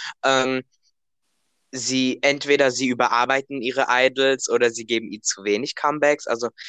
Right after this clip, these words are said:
ähm, ja, ich weiß nicht, J Y P macht auch einiges falsch, ähm, vor allem auch mit Hyunjin gerade. Ich weiß nicht, wollen wir das vielleicht auch noch ansprechen?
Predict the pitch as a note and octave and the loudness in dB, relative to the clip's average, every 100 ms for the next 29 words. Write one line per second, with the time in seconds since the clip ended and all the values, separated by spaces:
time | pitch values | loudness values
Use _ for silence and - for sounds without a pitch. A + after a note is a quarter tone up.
0 | - _ A2+ A2+ A2+ G#2+ - _ _ _ | -20 _ -2 -2 -2 -6 -12 _ _ _
1 | - A#2+ A2 G#2+ G#2+ - _ - A#2 A2+ | -12 -4 0 0 -2 -14 _ -6 -2 -2
2 | A#2 - A#2+ A#2 A2+ - A#2+ A#2+ - - | -6 -2 2 2 0 -2 -2 -2 -4 -2
3 | A2 - - - - - C#3+ C#3 B2 A#2 | -4 -4 -20 -20 -6 0 2 2 2 0
4 | A2 - A2+ A2 A2 - - A2+ A#2 A#2 | -2 -2 2 2 0 -4 -4 -2 -2 -4
5 | A#2 B2+ _ B2+ A#2+ G#2+ - G#2 - G2+ | -8 -14 _ -2 0 -2 -6 -8 -4 -4
6 | G#2+ A#2 A#2 A#2+ A#2 A#2+ B2+ C3+ D3+ - | -4 -8 -8 -4 0 2 2 2 0 -10
7 | - - - - B2 A#2+ A#2+ B2 A#2+ B2 | -18 -18 -14 -4 -2 -2 -4 0 2 2
8 | B2 - B2 A#2+ - C#3 - A2+ G#2+ A#2+ | 0 -2 -2 -2 0 -2 -2 -2 -2 -2
9 | - A#2+ A#2+ - C3+ | -2 0 0 -2 -6